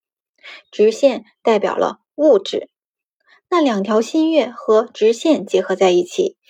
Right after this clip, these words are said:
它们象征着物质与精神的不协调。那双鱼座呢，是十二个星座里面最爱幻想、最爱做梦的。他们很会编织梦，然后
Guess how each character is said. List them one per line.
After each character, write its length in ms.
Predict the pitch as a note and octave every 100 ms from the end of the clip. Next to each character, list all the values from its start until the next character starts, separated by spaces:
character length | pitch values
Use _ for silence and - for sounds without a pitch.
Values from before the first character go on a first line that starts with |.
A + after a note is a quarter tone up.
| - _
它 160 | - G3+
们 180 | G3 G3
象 220 | G#3+ F#3+
征 220 | G3 G3
着 160 | F#3+ - _ _ -
物 260 | D4+ C4
质 320 | A3 G3 F#3+ - _
与 260 | G3+ F#3+ -
精 300 | - D4+ D#4
神 320 | - G3 F3+
的 180 | G3+ - -
不 80 |
协 280 | G#3 - E3+
调。 280 | - - - _ _ _ _ _ _ _ _ _ _ _ _ - _ -
那 140 | D#4
双 240 | D4 E4+ C4+
鱼 80 |
座 200 | C4+ D4+
呢， 180 | B3 G3+ - -
是 240 | - A3+
十 160 | G#3 G#3+
二 160 | G#3+
个 80 | F#3+
星 180 | F#3+ A3
座 160 | G#3 G3
里 120 | -
面 260 | - - - _ _ -
最 200 | E4+ C#4+
爱 260 | A3 F#3+
幻 260 | F#3+ G3 F3+
想、 260 | - - _ _ _
最 180 | - E4
爱 220 | - G3
做 160 | - G3
梦 260 | F#3+ F#3+ F3+
的。 160 | - _ _ _ _ _ _ _ - _
他 180 | - F4
们 200 | E4 A#3 -
很 320 | - A3+ G3+ -
会 180 | E4+
编 260 | D#4 G3+ F#3+
织 140 | G3
梦， 240 | G3 G3 - _ _ _ -
然 220 | F#3+ A3
后 260 | - C4